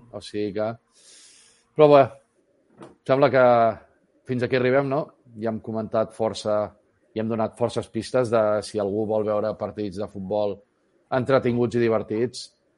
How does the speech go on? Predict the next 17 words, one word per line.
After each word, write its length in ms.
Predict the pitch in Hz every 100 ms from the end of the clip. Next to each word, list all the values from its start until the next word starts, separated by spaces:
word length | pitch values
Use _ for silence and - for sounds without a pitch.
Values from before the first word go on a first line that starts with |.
| _ _
tenen 260 | - 110 113
aquestes 360 | 101 95 104 -
tres 160 | 107 90
bowls 440 | 110 113 110 - -
o 140 | 101 92
quatre 380 | - 110 107 131 - _ _ _ _ _ _ _ _ _
per 140 | 113 98
veure 240 | 104 107 143 - _ _
i 100 | 117 107
per 120 | 101
revisar, 500 | 98 95 92 113 127
que 120 | 117
hi 40 | 101
ha 60 | 92
highlights, 680 | - 98 123 135 135 113 107
hi 80 |
ha 80 | 101